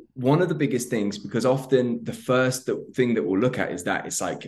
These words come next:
"Okay, let's just get, let's get some quick wins and let's get you moving quickly," right? It is, well, let's quiet all of this noise down, making you feel like you need to be doing more and all of this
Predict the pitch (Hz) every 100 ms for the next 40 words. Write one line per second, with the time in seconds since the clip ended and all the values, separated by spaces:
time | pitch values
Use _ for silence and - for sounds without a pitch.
0 | - 104 90 95 - - 107 107 104 -
1 | 90 98 98 104 117 113 87 92 101 -
2 | 87 95 101 92 113 104 85 80 98 -
3 | _ _ _ _ _ 135 127 123 120 113
4 | - - - _ _ - 117 113 104 -
5 | - _ _ - 131 135 - - 123 131
6 | 135 117 117 113 107 107 104 107 104 101
7 | 90 90 92 98 - 101 92 90 - 110
8 | 98 95 95 101 117 120 120 123 113 113
9 | 117 120 113 110 110 110 110